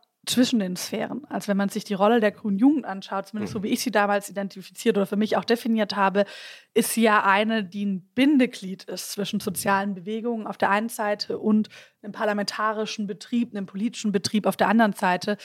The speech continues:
Speaker 1: Das heißt, ich war ja nie, dass ich sagen würde, ich habe einen Seitenwechsel vorgenommen, sondern ich war immer da auch irgendwie dazwischen. Und zweitens ist es, glaube ich, eine Frage auch,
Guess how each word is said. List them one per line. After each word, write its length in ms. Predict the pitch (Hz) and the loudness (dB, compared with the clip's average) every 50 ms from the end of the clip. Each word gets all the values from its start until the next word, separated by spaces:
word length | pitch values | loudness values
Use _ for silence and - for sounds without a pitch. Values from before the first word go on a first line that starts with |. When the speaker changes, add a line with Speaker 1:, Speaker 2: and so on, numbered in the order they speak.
| - - - - - | -14 -20 -20 -8 -6
Speaker 1:
Das 140 | - 202 - | -4 -4 -4
heißt, 60 | - - | -6 -4
ich 60 | - | -2
war 120 | 202 196 | 0 0
ja 60 | 202 | 0
nie, 280 | 208 208 214 220 220 220 | 0 0 2 2 2 0
dass 240 | 196 208 196 - - | 0 -2 -6 -8 -8
ich 80 | 196 | -6
sagen 220 | 208 208 190 202 202 | -4 -2 -2 -2 -4
würde, 140 | 202 180 180 | -8 -10 -10
ich 100 | - - | -10 -10
habe 100 | - - | -10 -10
einen 200 | 185 190 190 - | -10 -10 -10 -6
Seitenwechsel 600 | - 208 208 233 226 233 196 196 190 - - 196 | -4 -2 -2 0 0 -2 -4 -4 -4 -6 -8 -8
vorgenommen, 460 | - - 202 185 190 196 196 190 180 | -6 -8 -8 -6 -6 -6 -6 -6 -6
sondern 220 | 160 202 196 190 | -6 -6 -6 -4
ich 60 | - 196 | -4 -4
war 100 | - - | -4 -2
immer 300 | 214 220 226 220 220 214 - - - - - - - _ _ _ | 0 2 2 2 2 0 -4 -12 -20 -20 -20 -20 -20 _ _ _
da 160 | 220 208 202 | 4 6 6
auch 160 | 220 214 233 | 6 6 4
irgendwie 240 | 226 233 233 226 233 | 2 2 4 4 4
dazwischen. 840 | 196 202 190 - - - 226 285 277 - - 247 240 247 277 277 277 - _ _ _ _ _ _ _ _ _ _ _ _ _ _ _ _ _ | 4 4 4 2 2 2 4 4 4 2 2 4 6 6 6 4 2 -2 _ _ _ _ _ _ _ _ _ _ _ _ _ _ _ _ _
Und 200 | 240 240 226 - | 6 6 8 6
zweitens 540 | - 233 220 220 247 262 262 285 277 - - | 6 6 6 6 6 6 4 2 2 2 0
ist 160 | 240 226 - | -4 -6 -6
es, 80 | 240 | -2
glaube 200 | - - 233 240 | 2 4 4 4
ich, 40 | 247 | 6
eine 120 | 247 240 233 | 4 2 2
Frage 500 | - - 226 214 226 247 233 233 - 220 | 2 4 4 4 6 6 4 6 6 8
auch, 340 | 226 226 233 - - - | 8 6 6 2 -4 -16